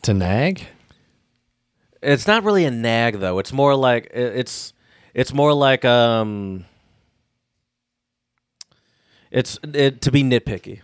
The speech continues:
Speaker 2: I don't, that's what
Speaker 1: Oh,
Speaker 2: it is. I
Speaker 1: okay.
Speaker 2: didn't know how to.
Speaker 1: Oh,
Speaker 2: I have one
Speaker 1: interesting.
Speaker 2: more for you, by the
Speaker 1: Okay.
Speaker 2: way.
Speaker 1: Ooh,
Speaker 2: It
Speaker 1: let's
Speaker 2: seems like
Speaker 1: hear it.
Speaker 2: you're done.
Speaker 1: I am done.
Speaker 2: <laughs>
Speaker 1: Shut the laptop. I'm good.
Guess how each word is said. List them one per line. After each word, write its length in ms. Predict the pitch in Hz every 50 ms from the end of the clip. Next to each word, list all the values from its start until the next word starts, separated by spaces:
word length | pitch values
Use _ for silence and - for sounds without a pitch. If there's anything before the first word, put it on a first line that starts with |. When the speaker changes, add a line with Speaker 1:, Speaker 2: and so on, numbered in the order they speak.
| _ _ -
Speaker 2:
I 120 | - 101 107
don't, 320 | 104 - - - - 71
that's 160 | - 104 110
what 100 | 127 120
Speaker 1:
Oh, 300 | 117 123 139 151 160 156 151
Speaker 2:
it 20 |
is. 100 | 131 -
I 40 | -
Speaker 1:
okay. 100 | - 104
Speaker 2:
didn't 200 | 113 113 113 117
know 120 | 117 110 107
how 120 | 107 101
to. 80 | 101 95
Speaker 1:
Oh, 240 | 113 120 123 127
Speaker 2:
I 60 | 123 113 120 127 120 143
have 100 | 165 156
one 180 | 147 156 156 143
Speaker 1:
interesting. 20 |
Speaker 2:
more 120 | 131 127 123
for 220 | - - 98 92
you, 80 | 87 85
by 140 | 82 85 82
the 80 | 80 104
Speaker 1:
Okay. 140 | 78 78
Speaker 2:
way. 200 | - - - - - _ -
Speaker 1:
Ooh, 20 | 143
Speaker 2:
It 40 | 175
Speaker 1:
let's 120 | 185 139 110
Speaker 2:
seems 180 | 139 139 120
like 80 | 127 139
Speaker 1:
hear 80 | 123
it. 20 | 107
Speaker 2:
you're 80 | 110 107
done. 280 | 104 101 90 85 92 107 - - -
Speaker 1:
I 140 | 127 127
am 160 | 135 147 170 185
done. 360 | 208 156 123 - 98 98 196
Speaker 2:
<laughs> 0 |
Speaker 1:
Shut 340 | - - 180 170 165 - -
the 100 | 165 156
laptop. 440 | 147 147 151 156 151 156 147 123 123
I'm 160 | 123 123 120
good. 360 | 107 120 127 139 131 101 76